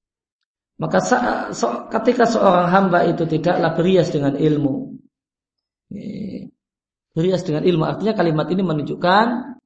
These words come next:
eh, kalau orang itu akan nampak indah dengan ilmu. Eh, ya, orang itu nampak indah dengan ilmu.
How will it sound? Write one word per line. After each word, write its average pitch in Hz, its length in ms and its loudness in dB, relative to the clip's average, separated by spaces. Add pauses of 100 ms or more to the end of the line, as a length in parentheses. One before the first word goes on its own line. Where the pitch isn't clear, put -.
(640)
eh, - 800 -6
kalau 151 240 -2
orang 185 240 0
itu 165 240 0
akan 190 480 0
nampak 180 400 0
indah 220 320 4
dengan 139 240 0
ilmu. 135 400 -2 (840)
Eh, - 540 -10 (640)
ya, - 340 -14
orang 170 300 -4
itu 220 80 0
nampak - 260 -2
indah 196 460 0
dengan 147 260 -2
ilmu. 139 400 0